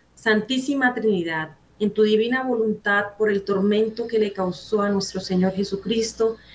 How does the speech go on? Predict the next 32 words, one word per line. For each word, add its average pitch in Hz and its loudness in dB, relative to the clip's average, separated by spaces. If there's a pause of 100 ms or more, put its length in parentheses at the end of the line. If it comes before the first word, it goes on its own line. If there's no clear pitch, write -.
(140)
la 220 2
corona 240 2
de 240 2
espina, 233 -4
te 226 0
pedimos 247 2
con 196 -2
fe 226 -4
y 226 -4
confianza 240 -2 (340)
por 240 2
la 226 2
Santa 262 -2
Madre 214 2
Iglesia, 180 -4 (300)
cuerpo 220 4
místico 240 -2
y 214 4
esposa 202 -6
de 214 -2
Jesucristo, 175 -4 (340)
por 220 2
las 214 0
instituciones 214 -2
pro 185 -4
vida, 226 0
la 196 2
familia 220 0 (300)
y 208 4
el 196 2
mundo 196 0
entero, 170 -4